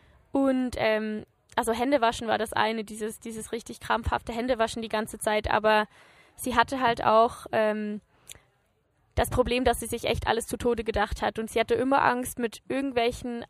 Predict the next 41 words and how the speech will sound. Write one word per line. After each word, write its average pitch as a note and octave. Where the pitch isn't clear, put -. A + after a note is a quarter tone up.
ähm, G#3+
Sachen A3
gegen A3+
das -
Ge-, A3+
Gesetz A3+
zu G#3+
verstoßen. A3
Die G#3+
wäre A#3
zum A#3
Beispiel A3+
nie B3
beim A3+
Fußgängerstreifen A3
über G#3
Rot A3
gelaufen G#3
oder G#3+
wenn G#3+
sie A#3
an A3
Autos C4+
vorbeigelaufen G#3
ist, -
dann G#3
ist -
sie A3
mit G#3
richtig C4
großem A#3+
Abstand C4+
an C#4
denen C#4
vorbei, C4+
weil G#3
sie G#3+
Angst -
hatte, A#3
kleine G#3+
Kiessteine A3